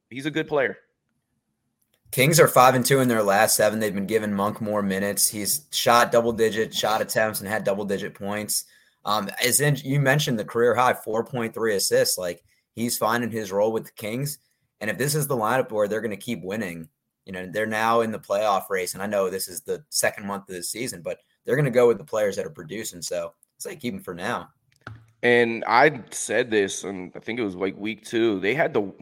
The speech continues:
Speaker 1: hardest schedule to start the year, and they didn't look like they were a bad team. So I'm glad that they, that they have turned that around. Um, moving on with our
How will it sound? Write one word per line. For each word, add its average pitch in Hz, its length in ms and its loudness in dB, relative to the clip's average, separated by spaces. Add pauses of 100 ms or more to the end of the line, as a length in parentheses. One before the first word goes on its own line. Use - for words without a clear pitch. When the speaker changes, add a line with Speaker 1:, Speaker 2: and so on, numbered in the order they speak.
(180)
Speaker 1:
hardest 143 440 0
schedule 117 400 -4
to - 80 -10
start 117 280 0
the - 80 -14
year, 101 400 -4
and 98 120 -12
they 139 100 -4
didn't 143 520 -6
look 127 180 -4
like 90 140 -6
they 113 140 0
were 104 160 0
a 87 40 -4
bad 90 380 -2
team. 101 400 -10 (240)
So 90 540 -2
I'm 101 140 -6
glad 113 280 0
that 104 80 0
they, 92 320 -2
that 92 300 -4
they 95 120 -2
have 92 200 -4
turned 98 400 -8
that 90 240 0
around. 87 400 -6 (720)
Um, 92 280 -4 (300)
moving 139 340 0
on 127 160 6
with 110 100 2
our 101 300 2